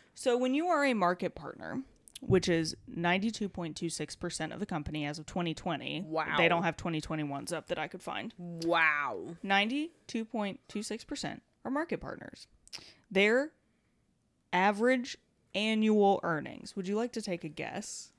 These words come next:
Speaker 1: of the average annual earning?
Speaker 2: Well, hang on. So the poverty line in the United States as of twenty nineteen, I think it was the last time I looked.
Speaker 1: Mm-hmm.
Speaker 2: Don't ask me why I looked.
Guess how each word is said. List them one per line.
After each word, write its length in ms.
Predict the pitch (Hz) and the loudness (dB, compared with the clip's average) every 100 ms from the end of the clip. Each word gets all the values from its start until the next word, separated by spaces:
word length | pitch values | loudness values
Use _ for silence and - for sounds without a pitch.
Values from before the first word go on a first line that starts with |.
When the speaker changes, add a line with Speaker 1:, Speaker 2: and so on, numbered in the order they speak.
| _ - | _ -10
Speaker 1:
of 100 | 165 | -4
the 160 | 180 - | -4 0
average 500 | 160 165 165 160 - _ _ | 2 4 2 -2 -6 _ _
annual 680 | 185 185 202 208 196 185 175 - | 0 4 6 6 6 4 4 0
earning? 360 | - - 214 - - - | -8 -12 -14 -12 -14 2
Speaker 2:
Well, 360 | 202 165 151 151 _ | 6 6 4 -4 _
hang 180 | 165 160 | -6 -6
on. 200 | 135 147 - _ - - - _ | -6 -10 -16 _ -20 -20 -20 _
So 160 | - 185 | -2 -2
the 80 | |
poverty 460 | 170 202 220 233 185 | 0 4 4 4 0
line 280 | 156 147 147 | -2 -4 -6
in 80 | 147 | -8
the 80 | |
United 320 | 147 147 143 139 | -8 -6 -6 -6
States 420 | - 143 139 - - | -4 -4 -4 -6 -4
as 300 | 143 151 156 | -2 0 0
of 560 | 143 139 139 139 - - | 0 -2 -4 -6 -12 -14
twenty 260 | - 160 | -8 -6
nineteen, 720 | 151 147 139 156 165 - 180 175 | -6 -6 -6 -6 -8 -8 -6 -4
I 140 | 165 - _ _ - | -6 -10 _ _ -6
think 320 | 160 160 175 | -2 -2 -2
it 100 | 180 | -4
was 300 | 165 185 190 | 0 0 0
the 60 | 180 | -2
last 280 | 180 190 - | -4 -6 -8
time 200 | 190 185 | -8 -6
I 100 | 185 | -6
looked. 440 | 185 190 190 - | -2 -2 -2 -6
Speaker 1:
Mm-hmm. 220 | 214 180 175 _ _ - 190 | -4 -4 -6 _ _ -2 2
Speaker 2:
Don't 160 | 190 | 2
ask 260 | 147 175 - | 0 -4 -4
me 80 | 160 | -4
why 320 | 156 156 156 | -2 -2 -2
I 40 | |
looked. 260 | 151 156 | -2 -6